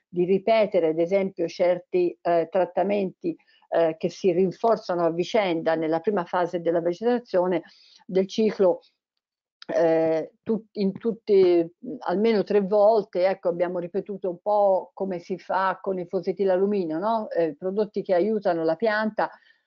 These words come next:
eh, devono, eh, eh, confermare questa azione, rinforzare questa azione in tempi, eh, successivi e vicini. Eh, l'elemento critico rimane la pressione della malattia, quindi vediamo come,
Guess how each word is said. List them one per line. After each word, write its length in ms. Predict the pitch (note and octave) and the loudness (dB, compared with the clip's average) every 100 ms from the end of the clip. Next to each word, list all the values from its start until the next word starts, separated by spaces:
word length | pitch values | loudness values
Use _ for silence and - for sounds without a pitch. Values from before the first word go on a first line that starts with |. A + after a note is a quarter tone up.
| _ | _
eh, 300 | - E3+ D#3+ | -2 2 2
devono, 760 | E3 E3 G3+ G3 F#3 F3+ F3+ - | 0 2 2 4 2 2 2 0
eh, 480 | E3+ E3 E3 F3 - _ _ _ | 0 2 0 -4 -14 _ _ _
eh, 320 | E3 D#3 D#3 | -6 -4 -6
confermare 840 | D#3 G3+ F3 F#3+ F3+ G3+ G3 E3 D#3+ | -2 -2 0 0 0 0 0 0 -2
questa 480 | F3 - F3 D#3+ - | -4 -2 -2 -2 -2
azione, 460 | E3 - G#3+ E3+ | -8 -2 0 2
rinforzare 640 | D#3+ F#3+ F#3+ E3+ - F3+ E3+ | 0 -2 -4 -6 -2 -4 -4
questa 260 | D#3+ - | -4 -6
azione 400 | E3+ - E3 D#3 - | -6 -4 -4 -4 -6
in 340 | E3+ D#3+ D3 D#3+ | -8 -8 -10 -12
tempi, 500 | - D#3+ D#3 E3 D3+ - | -4 -4 -2 -4 -4 -4
eh, 360 | D#3 D3 C#3+ E3 | -4 -2 -4 -6
successivi 720 | - F#3+ - E3 - F3+ E3 | -8 -10 -8 -10 -4 0 2
e 20 | |
vicini. 560 | D#3 D#3+ - C#3+ C#3+ C#3+ _ _ _ _ _ _ _ _ _ | 0 -4 -6 -8 -6 -8 _ _ _ _ _ _ _ _ _
Eh, 540 | - G3 F#3 F3+ F3 E3 | -4 -2 0 2 2 2
l'elemento 540 | G3 B3+ A#3+ A#3 A3+ | 2 4 4 2 0
critico 420 | G3 A#3 G#3 F3+ | 0 0 0 0
rimane 340 | F3+ F3+ F3 E3+ | 0 0 0 0
la 100 | E3 | -2
pressione 340 | F3 E3 G3+ | -4 -8 -6
della 180 | F3 E3+ | -2 -2
malattia, 500 | F3 A#3 C#4+ E4+ E3+ | 0 -2 -2 -2 -2
quindi 280 | F3 E3+ D#3 | -2 -6 -4
vediamo 500 | F#3+ A#3 E3+ - D#3+ | -2 -2 -4 -6 -6
come, 360 | - A3 E3+ | -2 -2 -2